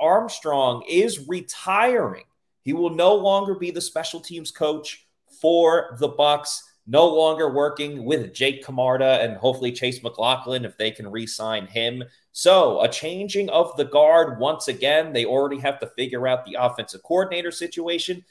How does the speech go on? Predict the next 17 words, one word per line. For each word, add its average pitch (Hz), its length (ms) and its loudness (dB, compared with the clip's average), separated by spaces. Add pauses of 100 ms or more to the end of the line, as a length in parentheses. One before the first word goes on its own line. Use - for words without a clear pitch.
(260)
wide 190 300 8
receivers 170 560 -6
<laughs> - 100 -20
coach, 180 540 -8 (500)
offensive 160 600 -2
line 147 300 -4
coach, 143 420 -2
and 117 100 -8
now 123 160 -2
you 123 180 -4
can 123 140 -10
add 113 240 -2
special 113 400 -6
teams 107 540 -12 (320)
into 117 400 -6
that 101 360 -6 (120)
mix. 104 640 -8